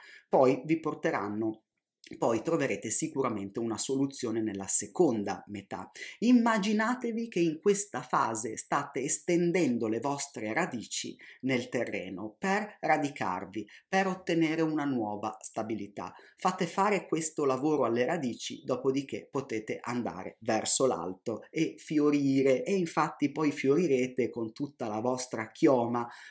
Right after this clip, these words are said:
proprio nella seconda metà del mese di giugno in avanti.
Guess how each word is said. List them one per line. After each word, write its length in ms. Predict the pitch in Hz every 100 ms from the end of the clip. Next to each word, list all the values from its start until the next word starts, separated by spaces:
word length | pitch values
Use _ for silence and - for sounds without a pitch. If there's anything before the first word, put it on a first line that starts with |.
| -
proprio 400 | 160 147 143 139
nella 240 | 127 117
seconda 560 | 110 110 - 160 127 107
metà 400 | 107 107 143 117 - - -
del 260 | 120 110
mese 580 | 120 156 147 117 107 104
di 120 | - 143
giugno 580 | 151 135 131 151 180 - - - -
in 180 | 220 185
avanti. 680 | 127 101 78 69 82 -